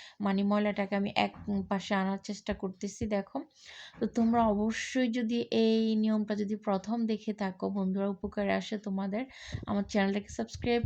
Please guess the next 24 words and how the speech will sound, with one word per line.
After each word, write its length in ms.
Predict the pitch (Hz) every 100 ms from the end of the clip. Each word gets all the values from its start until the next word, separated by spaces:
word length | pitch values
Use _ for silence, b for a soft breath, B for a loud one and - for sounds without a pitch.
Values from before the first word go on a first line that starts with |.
| -
করে 220 | 240 226
দিও। 240 | 226 233 277 - B B B
আর 180 | 202 196
কে 160 | 190 247
কোথায় 340 | 247 247 262 294
থেকে 140 | 269 262
আমার 140 | 240
ভিডিওটা 360 | 233 233 233 220
দেখছো 380 | 226 220 - 349
একটু 200 | - 262
কমেন্ট 340 | 214 196 190 185
করে 160 | 196
জানিয়ে 340 | 196 196 180 160
দিও 160 | 165 170
প্লিজ, 380 | - 220 233 247 247
প্লিজ, 280 | - 220 220 -
প্লিজ। 280 | 202 180 - _ B B B B
দেখো 240 | 226 233
কতটা 360 | 277 240 240 240
ময়লা 320 | 226 233 233
হয়েছে। 340 | 220 214 214 262
আমি 220 | 226 202
লেবু 340 | 208 214 214 226
সহ 260 | 214 233